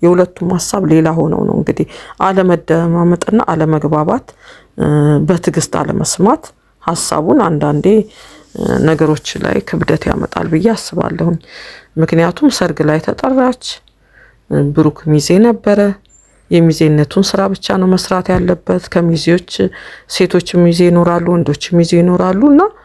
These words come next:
የሚዜነት ስራቸውን በተገቢ ሁኔታ እዛ ጋር መስራት አለባቸው እንጂ ከእሷ ጋር መጥቶ ቁጭ ማለት አይችልም። ያው እሱ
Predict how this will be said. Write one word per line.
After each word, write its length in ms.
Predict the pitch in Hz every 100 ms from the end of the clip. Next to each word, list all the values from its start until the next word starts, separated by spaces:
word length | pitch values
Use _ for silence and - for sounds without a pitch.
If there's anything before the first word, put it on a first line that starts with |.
| - _ _
የሚዜነት 680 | 220 214 196 185 185 180 175
ስራቸውን 540 | - 180 175 - 277 339
በተገቢ 440 | 247 202 170 165 160
ሁኔታ 340 | 165 156 - 254
እዛ 160 | 226 175
ጋር 220 | 165 220 311 - - _ _
መስራት 360 | 170 - 175 170
አለባቸው 580 | 156 156 156 165 - 175
እንጂ 160 | 175 330
ከእሷ 360 | - 208 - 160
ጋር 160 | 151 151
መጥቶ 300 | 156 - 359
ቁጭ 200 | - - 175
ማለት 300 | 170 214 403
አይችልም። 420 | 302 - - - _ _ - - - -
ያው 160 | 262
እሱ 140 | 339